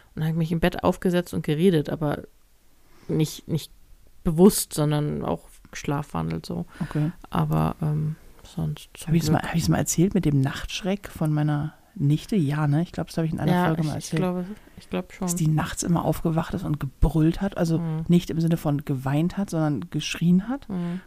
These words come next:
Speaker 2: und niemanden erkannt hat und aus diesem Zustand auch nicht rauszuwecken. Boah. Und das ist wohl völlig normal und sehr häufig bei Kindern, dass sie diesen Nachtschreck haben, der einfach alle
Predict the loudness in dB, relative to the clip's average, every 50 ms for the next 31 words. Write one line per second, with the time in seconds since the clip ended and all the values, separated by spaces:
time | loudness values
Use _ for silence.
0 | -10 -6 -4 -4 0 0 2 4 6 6 6 6 4 2 0 -2 -4 -4 -4 -4
1 | -4 -2 -2 -2 -2 -2 -4 -4 -4 -4 -4 -2 0 0 0 0 0 -2 -2 -2
2 | -2 -2 -2 -2 -2 -2 -2 0 -2 -2 -2 -2 -4 -2 -2 -2 -2 -4 -6 -4
3 | -4 -4 -4 -4 -6 -6 -6 -4 -4 -4 -2 0 2 0 0 -2 -6 -18 -12 -6
4 | -2 0 0 2 2 2 4 2 2 2 4 2 2 4 2 2 0 -4 -10 -10
5 | -10 -12 -14 -4 2 4 6 6 6 6 6 6 6 4 2 2 0 2 2 2
6 | 2 4 4 2 2 2 2 0 2 0 -2 -2 -2 -4 -2 -2 -2 0 0 0
7 | 0 0 0 0 0 2 2 2 2 2 2 0 -2 -4 -8 -10 -6 -6 -6 -4
8 | -2 -2 0 0 0 0 -2 -4 -10 -20 -18 -8 -2 0 0 0 0 -2 -4 -6
9 | -10 -20 -14 -6 -2 2 4 4 6 4 4 2